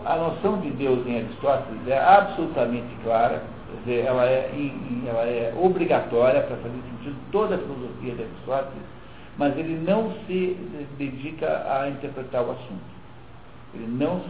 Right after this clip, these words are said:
se, se põe a interpretar esse assunto. É por isso que há raríssimas menções explícitas da palavra Deus na obra de Aristóteles.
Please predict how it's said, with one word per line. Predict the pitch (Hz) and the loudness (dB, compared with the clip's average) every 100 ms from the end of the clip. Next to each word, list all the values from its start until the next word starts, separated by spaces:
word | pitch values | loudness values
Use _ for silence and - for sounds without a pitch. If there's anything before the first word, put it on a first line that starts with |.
| - | -6
se, | 156 160 160 - 131 - - - | -6 -6 -8 -10 -8 -10 -10 -12
se | 123 135 | -10 -2
põe | 143 | 2
a | 143 131 | 2 0
interpretar | 139 123 123 117 113 | -4 -6 -4 -2 -2
esse | 123 | -4
assunto. | 127 - 95 - - - - - | -8 -10 -12 -12 -16 -16 -16 -4
É | 135 | -2
por | 127 143 | 0 -2
isso | 147 185 - | -2 -4 2
que | 147 | 6
há | 160 | 6
raríssimas | - 139 143 190 202 180 175 156 | 4 2 2 0 -2 -2 -2 -2
menções | 139 123 120 131 139 139 - - | -2 -6 -6 -4 -4 -4 -8 -12
explícitas | 127 - - 202 175 135 110 | -12 -10 -6 -4 -4 -6 -6
da | 120 | -6
palavra | 113 117 123 120 101 | -2 2 2 0 -4
Deus | 110 120 120 - - - - - - 117 | -6 -6 -10 -14 -16 -16 -16 -16 -12 -4
na | 120 | 2
obra | 117 120 117 | 4 4 0
de | 117 | -2
Aristóteles. | 107 95 - | -4 -8 -10